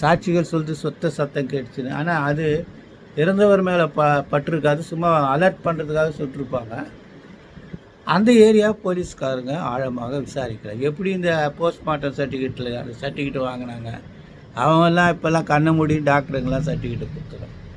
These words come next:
கன்ஷாட் இன்ஜுரின்னு எலாபரேட்டா டிஸ்கஸ் பண்ணி சொல்ல வேண்டிய சாட்சி.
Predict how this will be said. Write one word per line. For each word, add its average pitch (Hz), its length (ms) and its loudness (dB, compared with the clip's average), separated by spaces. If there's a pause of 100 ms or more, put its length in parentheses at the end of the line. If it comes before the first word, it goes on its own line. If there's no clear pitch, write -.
(300)
கன்ஷாட் 160 520 2
இன்ஜுரின்னு 170 600 0 (280)
எலாபரேட்டா 165 600 2
டிஸ்கஸ் 143 440 -6
பண்ணி 143 180 -4
சொல்ல 135 300 -8
வேண்டிய 120 280 -12
சாட்சி. 113 380 -16